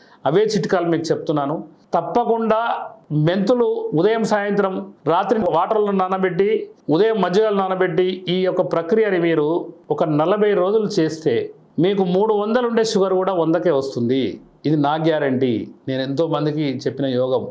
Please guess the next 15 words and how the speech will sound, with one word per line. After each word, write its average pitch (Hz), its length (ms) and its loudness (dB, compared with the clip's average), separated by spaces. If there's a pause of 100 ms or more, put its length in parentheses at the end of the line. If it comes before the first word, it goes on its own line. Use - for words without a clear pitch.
(300)
మా 127 60 2
గురుగారు 165 760 0 (280)
చెప్పిన 170 200 0
యోగాన్ని 160 400 0
మీ 170 160 0
అందరితో 156 340 0
పంచుకుంటున్నాను. 151 800 -2 (340)
తప్పకుండా 233 760 0 (280)
ఈ 156 60 2
యొక్క 156 140 0 (420)
చిన్న 175 220 0
చిన్న 196 180 2 (100)
ప్రయత్నాలు 165 440 0
చేయండి, 147 320 0 (460)
సంపూర్ణ 165 360 0